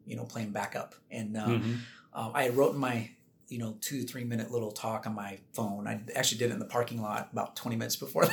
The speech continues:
Speaker 1: <laughs> that. So I thought about the words the night before. I was nervous, and I'm like, "I wanna get this right. It's kinda my first one." And, and so I had the phone up on the podium, and I was kinda standing to the side because I didn't wanna read it word for word.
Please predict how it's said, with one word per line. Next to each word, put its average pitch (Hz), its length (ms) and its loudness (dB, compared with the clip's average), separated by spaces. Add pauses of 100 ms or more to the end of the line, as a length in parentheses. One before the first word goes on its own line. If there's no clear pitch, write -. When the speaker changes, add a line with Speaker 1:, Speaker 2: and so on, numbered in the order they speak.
Speaker 1:
<laughs> - 100 0
that. 135 260 10
So 175 200 12 (280)
I 196 100 12
thought 262 200 10
about 262 160 10
the 240 80 10
words 202 220 10
the 185 80 4
night 175 180 8
before. 175 320 4
I 185 40 6
was 147 160 -2
nervous, 156 400 4
and 127 120 -2
I'm 123 180 -6 (300)
like, - 160 -6
"I 120 120 -8
wanna 143 180 -4
get 139 140 -8
this - 200 4
right. 117 220 -4
It's - 100 -2
kinda 127 220 -8
my 117 100 -4
first - 500 -4 (120)
one." 117 240 -4
And, 104 160 -4 (540)
and 143 80 2
so 196 120 12
I 170 60 10
had 190 240 4
the 156 280 4
phone 156 280 0
up 147 120 0
on 147 140 2
the 143 100 0
podium, 135 500 0 (400)
and - 20 -6
I - 40 -2
was 127 80 -2
kinda 254 200 2
standing 190 320 6
to 156 100 -6
the 151 60 2
side 131 340 8
because 143 200 -4
I - 20 -2
didn't 180 180 -2
wanna 147 220 0
read 131 240 -4
it 131 100 -4
word 127 220 -6
for 120 80 -8
word. 117 460 -2